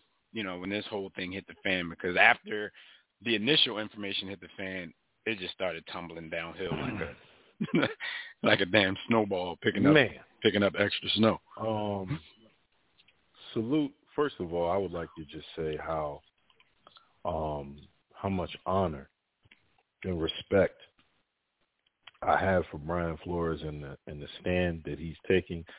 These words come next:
Speaker 2: the martyr, the martyrdom that he's willing to, uh, to endure. Like, he's now a martyr because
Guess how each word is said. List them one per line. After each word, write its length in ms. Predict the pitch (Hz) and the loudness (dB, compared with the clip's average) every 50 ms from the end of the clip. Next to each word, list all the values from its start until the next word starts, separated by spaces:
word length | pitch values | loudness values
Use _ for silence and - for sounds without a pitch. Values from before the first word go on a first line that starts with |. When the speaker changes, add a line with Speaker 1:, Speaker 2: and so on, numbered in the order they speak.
| - - - _ _ _ _ _ | -20 -20 -20 _ _ _ _ _
Speaker 2:
the 80 | - 78 | -8 -6
martyr, 520 | 73 78 82 85 87 92 95 87 85 85 - _ - | -4 -2 2 4 4 4 4 4 2 -2 -4 _ -6
the 60 | 85 | -6
martyrdom 720 | 78 76 78 85 90 92 82 92 87 78 87 87 85 85 82 _ _ _ _ _ _ _ _ _ _ _ _ _ _ _ _ _ - - - - - | -4 -2 0 2 2 4 4 2 2 0 0 -2 -2 -4 -8 _ _ _ _ _ _ _ _ _ _ _ _ _ _ _ _ _ -20 -20 -18 -8 -6
that 120 | 90 80 | -4 -2
he's 220 | 85 95 90 78 78 | -2 -2 -2 -2 -4
willing 420 | 78 82 87 87 85 82 78 78 - - | -2 0 0 0 0 -2 -6 -8 -10 -10
to, 320 | - 80 78 78 78 78 | -10 -8 -8 -6 -4 -2
uh, 240 | 78 78 76 76 76 80 - _ _ _ _ _ _ _ _ _ _ _ _ _ _ _ _ _ _ _ _ _ _ _ _ _ _ _ _ _ _ _ - | -2 -2 -2 -4 -6 -8 -12 _ _ _ _ _ _ _ _ _ _ _ _ _ _ _ _ _ _ _ _ _ _ _ _ _ _ _ _ _ _ _ -2
to 120 | 101 85 | -2 -2
endure. 540 | 82 85 78 76 78 87 90 90 87 87 85 - - | -2 -4 -6 -4 0 0 2 2 0 -2 -4 -6 -4
Like, 200 | 82 82 78 78 | -2 -2 -2 0
he's 160 | 95 107 101 87 - | 0 -2 -2 -2 -2
now 300 | 90 98 95 87 82 78 | 2 2 4 4 2 0
a 40 | 73 | -2
martyr 460 | 73 78 85 87 87 87 87 85 82 - | -2 -2 -2 0 0 0 -2 -4 -6 -8
because 520 | - 76 - - - 82 80 76 76 73 | -12 -14 -10 -4 -2 0 0 0 0 -2